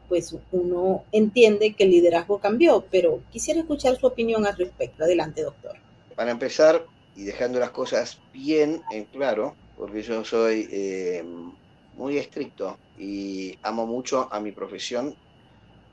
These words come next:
Speaker 2: y, este, y soy muy respetuoso de las especialidades. Yo soy cirujano de digestivo superior.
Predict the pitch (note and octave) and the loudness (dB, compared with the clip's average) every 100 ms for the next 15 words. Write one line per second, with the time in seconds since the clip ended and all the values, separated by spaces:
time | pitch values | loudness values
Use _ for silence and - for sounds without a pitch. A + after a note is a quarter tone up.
0 | _ - A#2 A#2 G#2+ - G#2+ G#2 A2 B2+ | _ -16 -6 -4 -4 -6 -8 -6 -8 -6
1 | C#3 D3 D3 C#3+ C3 C3 - A#2 G2 - | -4 -2 -4 -4 -6 -4 -2 0 -2 -6
2 | - - F2 F2 E2+ E2+ - C#3+ F3 F3 | -14 -8 -8 -6 -6 -8 -10 -8 -8 -6
3 | - C#3+ A2+ B2 C3 C#3 G#2+ F#2+ - - | -6 -6 -4 -4 -2 -2 -4 -6 -12 -16
4 | - G#2+ - A2 C3 D#3 - | -8 -8 -8 -12 -6 -2 -4